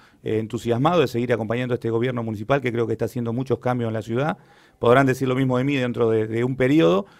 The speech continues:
pero yo creo que aquella persona, en este caso puntual del doctor Carosi, que ha dado diez años de su vida y de su gestión a la ciudadanía, creo que ya es un tiempo suficiente como para poder haber... Eh,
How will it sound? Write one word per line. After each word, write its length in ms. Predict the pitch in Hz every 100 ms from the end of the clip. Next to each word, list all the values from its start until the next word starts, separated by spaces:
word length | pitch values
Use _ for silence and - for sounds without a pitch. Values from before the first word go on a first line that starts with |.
| _
pero 160 | - 127
yo 140 | 143
creo 160 | 160 165
que 80 | 143
aquella 340 | 135 151 151
persona, 380 | 139 127 175 160
en 60 | 143
este 160 | 135
caso 240 | 143 135 123
puntual 340 | 120 127 131
del 120 | 120
doctor 280 | 117 107 120
Carosi, 320 | 123 143 139
que 120 | 117
ha 100 | 131
dado 260 | 147 139 127 - - -
diez 280 | 147 175 -
años 260 | 180 151
de 60 | 127
su 360 | - 127 120 113
vida 280 | 139 143
y 40 | 127
de 80 | 110
su 120 | 117
gestión 360 | 120 110 143
a 60 | 135
la 100 | 123
ciudadanía, 580 | - 120 127 165 185 196 _ _ _
creo 220 | - 151 131
que 100 | 123
ya 120 | 139
es 120 | 131
un 120 | 135 113
tiempo 500 | 135 127 131 113 - _ _
suficiente 640 | - 123 135 143 147 135
como 180 | 123 117
para 200 | 117 113
poder 220 | 123 123
haber... 340 | 123 123 123 - _ -
Eh, 640 | - 104 104 101 101 98